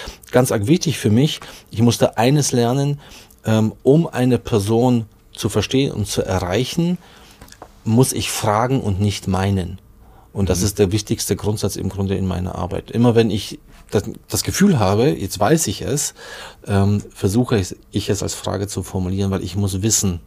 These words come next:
Speaker 1: ob mein Bild genau dem entspricht, was du in deinem Kopf hast. Und ich denke, wir haben das damals vielleicht auch zusammen gemacht, ich weiß nicht
Speaker 2: Hm.
Speaker 1: mehr genau, aber kennst du dieses Beispiel von der sechs und der neun?
Speaker 2: Ja.
Speaker 1: Ne,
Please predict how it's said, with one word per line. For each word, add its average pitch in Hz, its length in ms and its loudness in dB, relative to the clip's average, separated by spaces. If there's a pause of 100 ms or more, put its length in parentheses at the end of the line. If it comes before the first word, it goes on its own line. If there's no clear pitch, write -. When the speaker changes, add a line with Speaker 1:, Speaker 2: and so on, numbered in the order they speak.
Speaker 1:
ob - 320 -8 (140)
mein 101 560 2
Bild 110 360 0
genau 95 340 -4 (240)
dem 98 160 2
entspricht, - 440 -6
was 92 120 -8
du - 80 -6
in 95 100 -6
deinem 92 180 -8
Kopf - 200 -8
hast. - 180 -12 (480)
Und 113 200 4 (680)
ich - 140 -2
denke, 143 340 4
wir 123 120 4
haben 127 140 2
das 127 100 0
damals 135 260 2
vielleicht 117 240 -2
auch 110 140 2
zusammen 113 440 0
gemacht, 123 280 0
ich 110 80 -6
weiß 120 160 0
nicht 135 60 4
Speaker 2:
Hm. 127 40 2
Speaker 1:
mehr 123 80 0
genau, 120 240 0
aber 113 120 2
kennst 127 180 0
du 131 40 -2
dieses 120 200 -2
Beispiel 135 380 0
von 123 160 -2
der 113 80 0
sechs 127 240 -2
und 123 140 -4
der 123 80 0
neun? 147 320 0 (960)
Speaker 2:
Ja. 120 320 0 (280)
Speaker 1:
Ne, 139 140 2